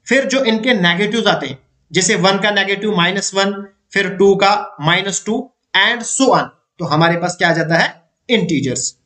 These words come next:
ओके, उसके बाद even numbers। even numbers कौन से numbers होते हैं? जो कि टू से divide होते हैं, या आप simple कहोगे जिनके end पे ज़ीरो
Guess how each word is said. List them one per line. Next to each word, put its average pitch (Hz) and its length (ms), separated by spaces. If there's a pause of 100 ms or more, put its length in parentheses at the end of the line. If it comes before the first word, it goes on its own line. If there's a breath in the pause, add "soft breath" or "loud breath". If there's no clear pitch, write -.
(140)
ओके, 214 240 (460)
उसके 240 260
बाद 247 320 (320)
even 247 220
numbers। - 400 (1000)
even 233 240
numbers 233 380 (360)
कौन 202 220
से 233 120
numbers 226 320
होते 214 160
हैं? - 360 (140)
जो 190 160
कि 208 160
टू 170 260
से 240 260 (220)
divide 160 520
होते 127 180
हैं, 117 180 (340)
या 190 200
आप 226 200
simple 202 360
कहोगे 208 400 (360)
जिनके 247 480 (200)
end 220 260
पे 139 100 (420)
ज़ीरो 196 680